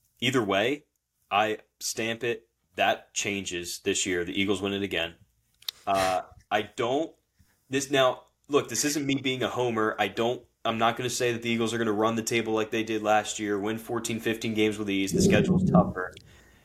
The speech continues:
But what we talked about with Dak, I, I really think McCarthy calling plays is a dumpster fire waiting to happen.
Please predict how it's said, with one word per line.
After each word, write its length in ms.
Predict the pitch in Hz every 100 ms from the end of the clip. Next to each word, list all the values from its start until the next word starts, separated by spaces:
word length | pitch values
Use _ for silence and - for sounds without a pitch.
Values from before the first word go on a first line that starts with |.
| _ _ -
But 100 | 113
what 160 | 120
we 100 | 135
talked 280 | 131 127 131
about 260 | 120 113 110
with 160 | 101
Dak, 380 | - 107 104 101 -
I, 200 | 104 98 _ _
I 120 | 104 92
really 340 | 107 127 117 104
think 260 | - 98
McCarthy 440 | 98 - 98 95 90
calling 280 | 95 90
plays 320 | 82 92 90 87
is 120 | 85
a 40 |
dumpster 400 | 80 90 90 90
fire 300 | 85 90 87
waiting 300 | 87 87 87
to 60 | 85
happen. 440 | 87 90 110 110